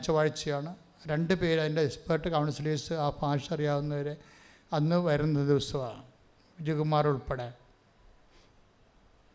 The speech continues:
കൃപാസനത്തിൽ നിന്ന് എന്ന് പറഞ്ഞ്, ആ, ഒത്തിരി പേര് നിങ്ങളെ വിളിക്കുന്നുണ്ട്,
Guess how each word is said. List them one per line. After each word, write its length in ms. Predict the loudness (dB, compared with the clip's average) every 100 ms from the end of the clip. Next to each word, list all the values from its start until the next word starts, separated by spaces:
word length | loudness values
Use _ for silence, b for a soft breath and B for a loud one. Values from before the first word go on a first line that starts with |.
| _ _ _ _ _ _ _ _ _ -20 -20 -20 -20 -20 -20 -20 -20 -20 _ _ -20 -20 _ _ -6
കൃപാസനത്തിൽ 600 | 4 6 8 6 4 4
നിന്ന് 380 | 6 8 6 4 2 0
എന്ന് 160 | 2 2 2
പറഞ്ഞ്, 380 | 2 0 -2 -6 -12 -20 _ -20 _ _ _ _ _ _ _ _ _ _ -20 -20 _ _ _ _ _ _ -16
ആ, 20 | -14 -14 -8
ഒത്തിരി 280 | -4 0 2
പേര് 400 | 4 6 6 4
നിങ്ങളെ 200 | 4 6
വിളിക്കുന്നുണ്ട്, 600 | 4 2 2 4 4